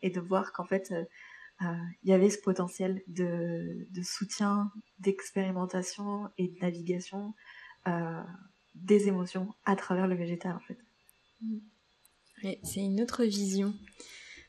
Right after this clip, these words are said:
Speaker 2: C'est très, euh, c'est très riche et c'est vrai que ça dépasse, euh, tu dépasses tout ce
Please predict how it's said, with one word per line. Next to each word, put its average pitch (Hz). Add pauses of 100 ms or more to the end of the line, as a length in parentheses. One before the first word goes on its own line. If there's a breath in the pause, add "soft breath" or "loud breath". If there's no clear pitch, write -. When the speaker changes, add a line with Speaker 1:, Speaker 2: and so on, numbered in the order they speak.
(160 loud breath)
Speaker 2:
C'est -
très, 214
euh, 190
c'est 190
très 220
riche 220
et -
c'est 190
vrai 208
que -
ça 190
dépasse, 202
euh, 196 (1600 soft breath)
tu -
dépasses 220
tout -
ce -